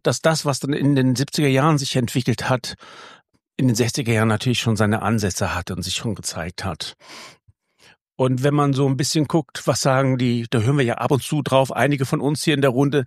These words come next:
was sagen so die Rockmusikkritiker und Historiker,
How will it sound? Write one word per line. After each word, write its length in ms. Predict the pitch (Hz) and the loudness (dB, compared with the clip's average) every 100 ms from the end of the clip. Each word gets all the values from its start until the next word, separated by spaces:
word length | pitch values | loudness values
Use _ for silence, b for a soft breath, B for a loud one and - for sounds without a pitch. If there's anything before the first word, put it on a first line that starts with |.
| B - | B -2
was 160 | 131 | 0
sagen 240 | 139 135 131 | 2 2 2
so 100 | 120 | 0
die 300 | 127 110 113 | 0 -2 -4
Rockmusikkritiker 1500 | 107 117 131 147 135 139 135 - _ - 143 - - 131 | 2 2 2 0 2 2 0 -4 _ -2 -2 -2 0 2
und 180 | 110 113 | 2 0
Historiker, 800 | 127 - 135 143 135 131 139 135 | 0 -2 0 0 0 0 2 2